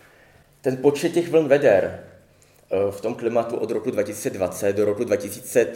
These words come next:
čtyřicet devět, což je vlastně klima, ve kterém začínáme už teď žít, by byl zhruba dvojnásobný. A na konci dvacátého prvního století ty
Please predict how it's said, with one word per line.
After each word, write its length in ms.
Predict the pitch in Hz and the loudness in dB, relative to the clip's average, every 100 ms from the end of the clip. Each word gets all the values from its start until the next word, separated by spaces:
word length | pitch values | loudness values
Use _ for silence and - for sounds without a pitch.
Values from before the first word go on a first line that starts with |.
| - | -10
čtyřicet 460 | - 110 107 143 | -6 -4 -2 0
devět, 340 | 104 95 92 95 | 2 4 4 0
což 180 | 101 123 | -2 0
je 60 | |
vlastně 380 | 104 98 - 117 | 0 0 0 0
klima, 380 | - 110 104 110 | 2 2 4 4
ve 100 | 104 | 4
kterém 260 | - 117 | 2 0
začínáme 480 | 107 - 110 107 117 | 0 0 0 2 2
už 160 | - - | -2 -8
teď 140 | 131 | -12
žít, 460 | 104 92 90 90 - - - - | -12 -10 -10 -10 -12 -20 -20 -8
by 160 | 98 113 | -2 2
byl 160 | 127 | 2
zhruba 280 | 127 120 143 | 2 2 2
dvojnásobný. 920 | - 101 92 82 - 87 90 104 143 - - _ | 2 0 0 -4 -8 -8 -6 -6 -8 -14 -20 _
A 140 | 98 98 | -2 2
na 100 | 107 | 2
konci 460 | 143 147 143 160 | 2 0 0 0
dvacátého 480 | 123 120 127 127 135 | 0 0 0 0 -4
prvního 340 | 135 120 135 | -4 -4 -4
století 720 | 135 - 98 95 - 98 95 98 - - - - | -6 -2 -2 -2 -6 -10 -10 -12 -18 -20 -20 -8
ty 140 | 135 | -6